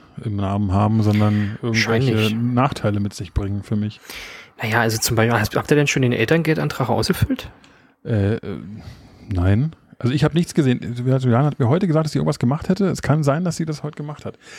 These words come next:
Speaker 1: Das
Speaker 2: Aber
Speaker 1: kannst du ja aber auch nur sieben oder acht Wochen vor der Geburt machen erst.
Speaker 2: Ja, vor,
Speaker 1: Oder
Speaker 2: also
Speaker 1: das beantragen.
Speaker 2: wir, also ich hab halt auch mit Jule überlegt, äh, wann man das wegschickt.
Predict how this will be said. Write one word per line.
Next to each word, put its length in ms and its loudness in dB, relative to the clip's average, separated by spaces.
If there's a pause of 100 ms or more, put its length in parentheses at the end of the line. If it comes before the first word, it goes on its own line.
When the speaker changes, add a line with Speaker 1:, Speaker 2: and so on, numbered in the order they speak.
(120)
Speaker 1:
Das 140 0
Speaker 2:
Aber 80 4
Speaker 1:
kannst 240 2
du 40 8
ja 120 4
aber 160 4
auch 100 2
nur 140 4
sieben 280 0
oder 180 0
acht 200 -4
Wochen 220 0
vor 160 -2
der 80 0
Geburt 380 -2
machen 300 -4
erst. 300 -14 (720)
Speaker 2:
Ja, 200 -2
vor, 160 -4
Speaker 1:
Oder 100 4
Speaker 2:
also 140 4
Speaker 1:
das 80 0
beantragen. 720 0
Speaker 2:
wir, 320 0
also 140 -8
ich 80 -4
hab 100 2
halt 180 -2
auch 80 -2
mit 160 2
Jule 220 4
überlegt, 560 0
äh, 420 2
wann 180 0
man 120 2
das 200 -2
wegschickt. 440 -4